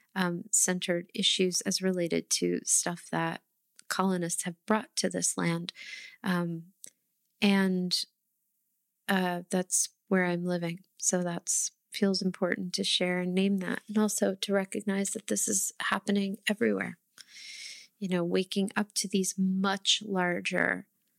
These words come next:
um, pieces around imbalance, injustice. You know, justice moves very slowly. It's not a linear path to justice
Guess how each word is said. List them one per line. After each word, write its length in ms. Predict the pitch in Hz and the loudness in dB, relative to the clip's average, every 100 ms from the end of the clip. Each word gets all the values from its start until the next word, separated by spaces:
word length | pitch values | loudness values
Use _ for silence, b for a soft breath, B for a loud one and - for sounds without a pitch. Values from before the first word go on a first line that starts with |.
| _ _ _ - | _ _ _ -4
um, 420 | 185 180 175 185 _ | -2 -2 -4 -10 _
pieces 720 | - 196 - 214 202 208 - _ _ - | -2 0 0 -2 2 2 2 _ _ -2
around 540 | 196 190 185 180 185 - _ _ _ _ _ _ _ _ _ | 2 2 2 -2 -8 -16 _ _ _ _ _ _ _ _ _
imbalance, 800 | 214 208 208 196 180 190 190 - - | 2 4 4 0 0 -2 -2 -2 0
injustice. 840 | 214 202 202 185 - - - - B B B B B B | 0 2 0 2 0 0 -4 -4 B B B B B B
You 80 | 202 | 0
know, 300 | 185 185 - _ _ | 2 2 -2 _ _
justice 560 | - 202 - - 226 - | 2 4 4 2 2 0
moves 320 | 202 190 - - | 0 0 -4 -6
very 480 | 190 196 196 196 202 | -8 -2 0 0 0
slowly. 720 | 196 - 185 185 180 175 - _ _ _ _ _ _ _ _ - | 0 0 0 0 -2 -4 -8 _ _ _ _ _ _ _ _ -2
It's 220 | 196 - | 2 4
not 360 | 196 202 208 - | 4 4 2 -2
a 60 | 220 | -4
linear 480 | 190 185 190 190 180 | 2 2 4 2 0
path 440 | - 175 170 - | -2 -2 -2 -6
to 100 | - | -8
justice 760 | 185 180 175 - 170 - - | 0 0 2 0 0 0 -2